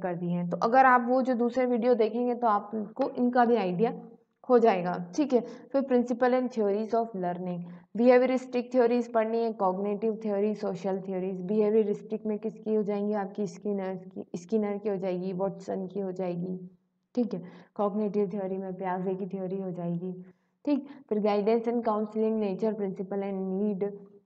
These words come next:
types of guidance, बहुत important topic है। Second unit की बात कर रहे हैं हम, ये, ये सभी इसमें बहुत important है। approaches to counseling, ये मैंने discuss किया हुआ है और ये एक part बचा है इसका, ठीक है।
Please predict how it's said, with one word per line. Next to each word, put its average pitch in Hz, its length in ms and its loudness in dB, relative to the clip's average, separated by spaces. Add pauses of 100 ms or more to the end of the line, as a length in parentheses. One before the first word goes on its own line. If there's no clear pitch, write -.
(120)
types 262 340 6
of 233 220 4
guidance, 208 520 2
बहुत 190 340 -4
important 202 540 -6
topic 202 400 -4
है। 208 80 -6
Second 190 600 -4
unit 185 360 -2
की 214 140 -4
बात 185 320 -2
कर 185 120 -4
रहे 190 120 -4
हैं 196 120 -6
हम, 196 160 -8
ये, 202 160 -4 (380)
ये 214 40 -4
सभी 214 360 0
इसमें 220 260 -2
बहुत 208 240 -4
important 208 640 -4
है। 214 200 -4 (340)
approaches 208 520 0
to 233 160 -6
counseling, 208 640 -2
ये 208 100 -2
मैंने 202 240 -2
discuss 190 440 -6
किया 202 140 -2
हुआ 202 200 0
है 208 80 0
और 202 200 -2
ये 202 120 0
एक 196 220 -8
part 185 280 -6
बचा 180 340 -4
है 208 200 -4
इसका, 208 380 -6 (420)
ठीक 233 160 0
है। - 420 -2